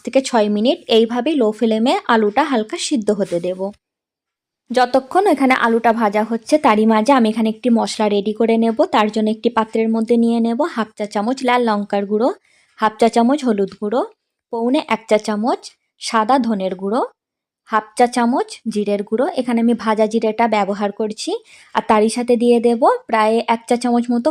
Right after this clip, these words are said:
কসুরি মেথি, সেটি হাতের সাহায্যে একটু গুঁড়ো করে নিয়ে এখানে অ্যাড করব। আপনারা যদি এই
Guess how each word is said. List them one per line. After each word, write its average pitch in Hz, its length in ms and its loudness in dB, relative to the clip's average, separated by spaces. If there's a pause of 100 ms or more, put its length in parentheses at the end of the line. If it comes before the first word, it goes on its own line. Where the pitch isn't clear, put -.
কসুরি 226 420 2
মেথি, 202 360 -2
সেটি 220 300 -4
হাতের 214 360 -4
সাহায্যে 214 320 -2
একটু 220 160 -2
গুঁড়ো 208 260 0
করে 202 240 -2
নিয়ে 233 180 -2
এখানে 262 240 -4
অ্যাড 240 240 -4
করব। 180 280 -6 (800)
আপনারা 247 360 0
যদি 262 320 0 (160)
এই 220 200 2